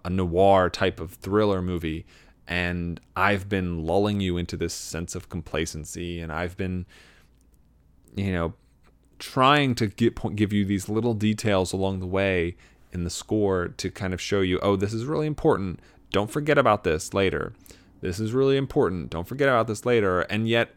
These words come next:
everything is really important. Don't forget about anything until later. And I don't know, it just, it, it's working on so many levels. And on top of that, it's just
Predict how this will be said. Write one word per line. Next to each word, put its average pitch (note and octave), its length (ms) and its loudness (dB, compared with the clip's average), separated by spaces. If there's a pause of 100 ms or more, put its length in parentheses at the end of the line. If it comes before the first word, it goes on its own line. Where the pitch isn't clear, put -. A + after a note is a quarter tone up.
(300)
everything C#3 600 0
is E2+ 120 -4
really D#2+ 240 -4
important. C2+ 480 -8
Don't G2+ 160 -4
forget A#2 260 -4
about E2 280 -2
anything A2+ 420 -2
until F#2+ 180 -6
later. G2 300 0
And F2+ 320 -8 (880)
I D#3 80 0
don't E3+ 80 2
know, C3+ 160 2
it B2+ 140 2
just, - 280 -8
it, C3 200 -2 (840)
it's B2 220 2
working E3 360 4
on D#3 100 0
so A#2 200 2
many A2 180 0
levels. F2 520 0 (460)
And F#2 540 -4 (1900)
on B2 140 2
top C3+ 240 2
of B2 80 -4
that, A2+ 280 4
it's G2+ 180 -2
just - 440 -4